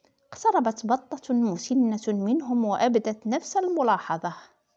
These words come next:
عند ذلك رددت، ردت البطة الأم قائلة:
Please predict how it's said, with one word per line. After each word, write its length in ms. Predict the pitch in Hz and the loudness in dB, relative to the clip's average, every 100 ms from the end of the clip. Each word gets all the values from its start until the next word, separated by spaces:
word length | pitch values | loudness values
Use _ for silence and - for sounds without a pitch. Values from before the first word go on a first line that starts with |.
| _ _ _ _ _ _ _ _ _ _ _ _ - | _ _ _ _ _ _ _ _ _ _ _ _ -4
عند 240 | 277 370 | 0 2
ذلك 500 | 214 196 190 233 233 | 2 2 2 0 -2
رددت، 640 | 196 160 - 226 254 247 220 208 226 233 _ - | -2 -2 -4 -2 -2 -4 -2 -2 -2 -6 _ 2
ردت 540 | 247 254 - 233 - | 2 2 -2 -6 -6
البطة 460 | 180 165 - - 247 - | -6 -4 -4 -6 -8 -4
الأم 400 | 330 285 202 170 - | -2 0 0 -2 -10
قائلة: 480 | - 170 - 170 | -12 -10 -6 -6